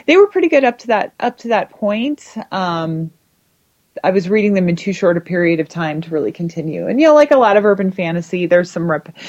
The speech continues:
there's some repetition of jokes that are really, you know, good the first time, you know, along the lines of never, uh, you know, the worst place a woman can keep it, can keep her gun is in her purse 'cause you're never, she's never gonna be able to find it. That was funny the first six times.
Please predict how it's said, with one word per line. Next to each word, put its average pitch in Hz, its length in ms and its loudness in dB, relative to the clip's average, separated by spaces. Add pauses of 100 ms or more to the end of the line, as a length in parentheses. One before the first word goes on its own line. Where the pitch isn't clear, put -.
(260)
there's 233 240 6
some 196 420 -2
repetition 175 680 -2
of 151 140 -8
jokes 135 460 -4
that 151 120 -4
are 139 120 0
really, 135 480 -2
you 139 100 -8
know, 135 240 -8 (160)
good 123 200 0
the - 80 -4
first - 340 -6
time, 131 680 -10
you 160 140 -8
know, - 100 -8
along 120 220 -4
the 139 80 -4
lines 139 340 -2
of 135 200 2
never, 143 400 2
uh, 131 220 2 (480)
you 160 80 2
know, 156 60 4
the 156 80 2
worst 156 280 2
place 156 300 0
a 156 60 -2
woman 151 280 -4
can 147 180 -4
keep 139 280 -4
it, 127 180 0
can 165 140 -2
keep 151 200 0
her 147 80 0
gun 135 260 0
is 139 140 -6
in 139 60 -2
her 135 100 -4
purse 143 420 -2
'cause 135 200 -8
you're 135 80 -6
never, 123 320 -8
she's 139 240 -12
never 135 200 -2
gonna 143 180 -6
be 143 100 0
able 139 140 -4
to 147 80 -6
find 143 300 -6
it. - 180 -2 (260)
That - 160 0
was - 160 4
funny 330 260 -2
the 277 100 -2
first - 260 -2
six - 220 -10
times. 359 400 -2